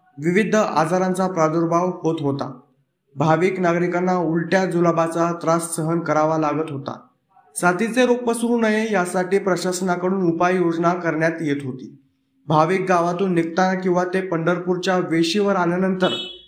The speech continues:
त्यांना कॉलरा लस देण्यात येत होती. भाविकांमध्ये जनजागृती झाल्याने एकोणीसशे ऐंशी सालापासून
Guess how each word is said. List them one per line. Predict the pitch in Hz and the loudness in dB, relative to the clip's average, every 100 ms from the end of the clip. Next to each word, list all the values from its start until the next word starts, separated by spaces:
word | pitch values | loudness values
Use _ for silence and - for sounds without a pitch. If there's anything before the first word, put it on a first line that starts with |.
| _ - | _ -2
त्यांना | 180 196 208 | 2 2 0
कॉलरा | 202 190 185 190 196 202 202 | 0 2 4 4 2 0 -2
लस | 170 170 185 - 147 | 2 2 2 -4 -2
देण्यात | 160 165 180 175 | 0 2 0 0
येत | 147 151 135 | 0 0 -2
होती. | 127 - - _ _ _ _ _ | -8 -10 -16 _ _ _ _ _
भाविकांमध्ये | 143 156 165 185 202 202 202 208 | 0 2 4 2 0 0 0 0
जनजागृती | 196 196 190 196 190 190 214 | 0 0 2 2 0 0 -2
झाल्याने | 175 175 185 190 196 | 0 0 2 0 -2
एकोणीसशे | 180 180 180 180 | 0 0 0 -2
ऐंशी | 170 165 202 208 | 0 0 0 -2
सालापासून | 196 185 185 185 185 180 - | 0 0 0 -2 -2 -4 -4